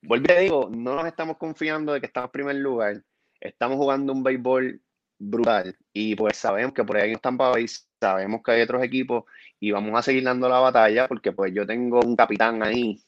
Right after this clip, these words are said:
que se llama Alex Cora y, pues, yo sé que el hombre,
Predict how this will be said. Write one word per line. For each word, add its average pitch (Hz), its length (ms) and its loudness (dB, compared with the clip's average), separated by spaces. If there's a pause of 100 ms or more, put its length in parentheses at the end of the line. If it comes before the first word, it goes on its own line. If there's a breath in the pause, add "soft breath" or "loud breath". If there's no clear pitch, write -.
que 95 120 -10
se 95 160 -6
llama 101 260 -2
Alex 123 160 0
Cora 113 400 2 (420 loud breath)
y, 98 180 -6
pues, 95 520 0
yo 104 140 -2
sé 123 160 2
que 117 100 2
el 110 60 2
hombre, 110 680 0